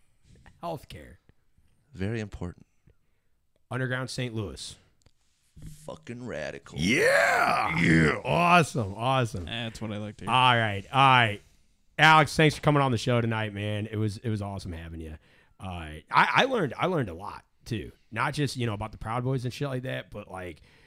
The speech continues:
Speaker 1: your views, like, anarchist views and stuff like that. Like, when I was reading about it, I'm like, "You know what? I'm gonna ask him a lot of this stuff." And yeah, a lot of it, a lot of it, you know, rang true and stuff like
Speaker 2: Yeah.
Speaker 1: that. So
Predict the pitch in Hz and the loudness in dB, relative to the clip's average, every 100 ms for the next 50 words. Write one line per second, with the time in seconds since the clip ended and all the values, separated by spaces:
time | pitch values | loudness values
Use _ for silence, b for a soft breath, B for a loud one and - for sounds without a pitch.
0 | b 95 127 151 135 143 143 143 143 110 | b 0 2 4 4 4 6 4 2 -2
1 | 107 95 85 - 120 135 131 135 120 - | -6 -8 -12 -6 -2 -2 -2 -2 -4 -2
2 | 127 127 113 98 - 120 - 120 98 110 | 0 2 0 -6 -6 -6 -2 -4 -4 -8
3 | 117 104 104 120 113 98 139 143 135 139 | -8 -8 -8 -6 -8 -6 -4 -4 -6 -6
4 | 135 123 123 117 107 b b b - 147 | -6 -6 -6 -8 -12 b b b 0 4
5 | 170 180 175 160 160 165 - 160 160 156 | 6 6 4 2 2 0 0 -2 0 -2
6 | 156 143 - 156 170 135 110 104 127 180 | -2 -6 -4 -2 -2 -2 -6 -4 -4 -4
7 | 113 131 165 151 - 107 139 156 139 117 | -4 -6 -4 -6 -8 -10 -8 -8 -8 -8
8 | 101 92 117 131 - 131 131 123 120 - | -8 -8 -8 -8 -6 -6 -6 -8 -12 -10
9 | 131 143 110 113 123 - 92 85 82 | -8 -8 -10 -12 -14 -16 -14 -14 -16